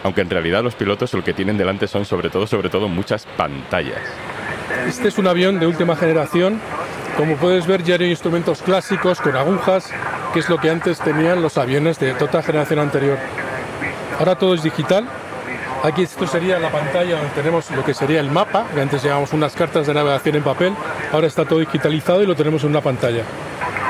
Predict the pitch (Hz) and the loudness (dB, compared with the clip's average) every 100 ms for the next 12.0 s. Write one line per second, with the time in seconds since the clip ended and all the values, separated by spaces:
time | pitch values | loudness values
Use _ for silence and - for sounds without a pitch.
0 | - - - 165 156 175 185 185 170 - | -4 -6 -4 -2 -2 0 0 0 -2 0
1 | 170 170 165 170 - 156 151 147 139 160 | 0 2 2 2 0 0 2 2 4 4
2 | 208 208 - - - - - 147 147 151 | 4 0 -4 -6 -6 -6 2 4 4 2
3 | 147 156 170 156 139 143 123 180 170 151 | 2 4 4 4 2 -2 2 4 4 2
4 | 147 - 151 151 - 147 135 131 123 120 | 0 2 2 2 2 2 4 4 2 0
5 | - 127 - 202 202 208 202 - - 165 | -2 0 2 2 4 2 -2 -8 -8 -6
6 | 170 - - 165 143 139 139 - 156 165 | -4 -4 -2 2 4 4 2 2 2 4
7 | 151 143 185 185 208 - - - 127 - | 2 4 4 4 2 -2 -6 -4 -6 -2
8 | 147 156 165 151 156 - 190 175 170 175 | 2 2 2 2 0 2 4 4 4 2
9 | 180 165 - 175 - 160 135 143 196 208 | 2 2 0 -4 0 2 2 2 0 2
10 | 180 233 - - - - - - - 143 | 0 0 -4 -10 -10 -10 -10 -10 -6 0
11 | 143 135 160 180 170 160 160 196 196 | 2 4 2 2 2 4 4 4 2